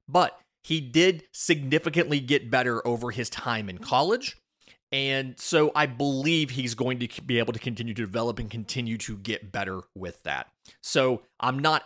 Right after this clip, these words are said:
as concerned yet because of a small sample size. We'll check back on Gavin Cross once we get, I would say, probably to May, you know, and see how he's doing in high A Quad Cities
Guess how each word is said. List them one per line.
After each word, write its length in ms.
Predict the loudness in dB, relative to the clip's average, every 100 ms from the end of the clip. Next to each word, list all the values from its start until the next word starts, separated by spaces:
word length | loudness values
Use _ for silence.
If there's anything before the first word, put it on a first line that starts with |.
| 2
as 240 | 2 2
concerned 600 | 0 -4 0 0 0 -4
yet 380 | -2 0 0 -4 _ -6
because 240 | -2 0
of 60 | 0
a 40 |
small 300 | -2 -2 -2
sample 260 | -2 -4 -6
size. 340 | -6 -6 -6
We'll 120 | -8 0
check 260 | 2 2
back 240 | 4 2 2
on 140 | -2
Gavin 320 | -2 -2 -4
Cross 420 | -4 -2 -2 -6 -12 _ -20 -20 -12
once 380 | -6 -6 -6
we 140 | -6 -4
get, 340 | -2 -4 -6 _ _ _ _ _ -4 2
I 140 | 2
would 180 | 2 0
say, 200 | -2 -2
probably 680 | -4 -2 0 0 -2 -2 -2
to 200 | -2 -4
May, 640 | -4 -2 -2 0 0 -2 -8 _ _ _ _ _ _ _
you 140 | -6 0
know, 160 | 0
and 200 | 0 -2
see 340 | 0 2 0 2
how 260 | 4 4
he's 200 | 2 -2
doing 300 | -2 -2 -2
in 80 | -4
high 240 | -4 -2 -2
A 200 | -2 -6
Quad 340 | -4 -4 -2
Cities 420 | -4 -2 -4 -6